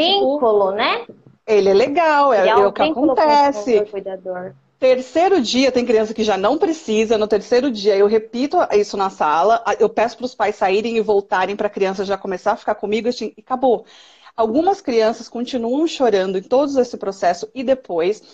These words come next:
Speaker 1: só que aí tem uma diferença que a gente já começa a analisar, <laughs> na verdade, no primeiro dia, a gente já começa a perceber muito, que é quando essa criança tem confiança, que ela sabe o que tá acontecendo, qual a idade dessa criança, então a gente consegue
Speaker 2: Sim.
Speaker 1: trabalhar. É normal a criança chorar no começo?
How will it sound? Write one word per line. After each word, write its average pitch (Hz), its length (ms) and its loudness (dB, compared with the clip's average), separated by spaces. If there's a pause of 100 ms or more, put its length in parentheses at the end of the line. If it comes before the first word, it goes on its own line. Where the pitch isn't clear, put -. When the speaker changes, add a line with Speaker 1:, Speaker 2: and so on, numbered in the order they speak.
(120)
Speaker 1:
só 269 140 -8
que 262 80 0
aí 254 60 2
tem 254 100 2
uma 240 160 0
diferença 233 360 -2
que 233 80 -6
a 226 60 0
gente 226 180 -2
já 240 80 -4
começa 233 360 -4
a - 20 -2
analisar, 202 320 0
<laughs> - 20 -4
na 220 60 -2
verdade, 196 400 -6
no 220 80 -2
primeiro 214 380 0
dia, 180 240 -6
a 175 40 -6
gente 180 140 -12
já 185 80 -10
começa 180 320 -10
a - 20 -20
perceber 175 360 -10
muito, - 280 -12 (400)
que - 80 -10
é 339 60 0
quando 302 200 2
essa 294 120 -2
criança 269 240 -2
tem 277 140 0
confiança, 285 560 0
que - 60 -6
ela 196 140 0
sabe 196 240 -2
o 185 40 -4
que - 80 -20
tá 185 60 -4
acontecendo, 196 460 -6
qual 202 160 0
a 214 40 4
idade 202 560 -2
dessa 175 240 -4
criança, 185 480 -8
então 233 100 -4
a 240 40 -2
gente 247 180 -4
consegue 233 400 -2
Speaker 2:
Sim. - 0 -
Speaker 1:
trabalhar. 247 680 0 (300)
É 247 100 0
normal 262 360 2
a 190 40 0
criança 190 360 -4
chorar 185 240 -4
no 175 100 -4
começo? 180 580 -8